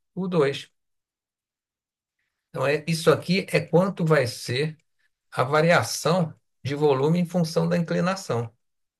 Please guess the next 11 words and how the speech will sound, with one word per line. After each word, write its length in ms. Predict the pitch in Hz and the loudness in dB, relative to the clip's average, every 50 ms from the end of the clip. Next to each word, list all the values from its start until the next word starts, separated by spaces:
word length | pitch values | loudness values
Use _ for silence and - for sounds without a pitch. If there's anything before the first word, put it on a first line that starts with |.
| _ _ _ _ _ _ _ _ _ _ _ _ _ _ _ _ _ _ _ _ _ _ _ _ _ _ _ _ _ _ _ _ _ _ _ _ _ _ _ _ _ _ | _ _ _ _ _ _ _ _ _ _ _ _ _ _ _ _ _ _ _ _ _ _ _ _ _ _ _ _ _ _ _ _ _ _ _ _ _ _ _ _ _ _
Então, 160 | - 175 185 | -6 -6 -4
quando 280 | 180 185 185 180 170 160 | 0 0 2 2 4 2
o, 640 | 147 143 131 117 110 117 117 117 113 98 104 113 110 | 2 2 0 -2 -4 -4 -4 -2 -4 -4 -4 -8 -10
o, 80 | 110 _ _ _ _ _ _ _ _ _ - | -12 _ _ _ _ _ _ _ _ _ -10
o, 460 | 127 123 117 117 113 107 104 98 - _ - | -6 -2 0 2 2 0 0 -2 -4 _ 2
o 60 | 127 | 4
ângulo 220 | 120 107 113 117 | 4 6 6 6
é 80 | 113 107 | 6 6
zero, 520 | 104 113 156 214 233 180 - - - _ _ _ _ _ _ _ _ _ _ _ _ _ _ _ _ _ _ _ _ _ _ _ _ _ _ - | 6 4 4 4 4 2 0 -2 -6 _ _ _ _ _ _ _ _ _ _ _ _ _ _ _ _ _ _ _ _ _ _ _ _ _ _ -6
não 140 | 147 156 196 | -4 -2 2
tem, 380 | 175 180 156 147 160 156 - | 4 4 4 4 2 -2 -8